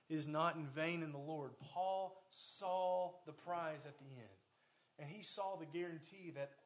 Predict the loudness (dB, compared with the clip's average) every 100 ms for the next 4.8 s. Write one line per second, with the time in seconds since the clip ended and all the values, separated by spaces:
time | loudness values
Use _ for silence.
0 | -18 -4 -2 -2 -4 -4 -6 -8 -10 -12
1 | -20 0 4 8 10 10 8 4 4 4
2 | 4 8 10 8 8 6 8 8 10 10
3 | 8 4 2 2 4 4 2 0 -4 -20
4 | _ -6 4 6 8 4 0 -6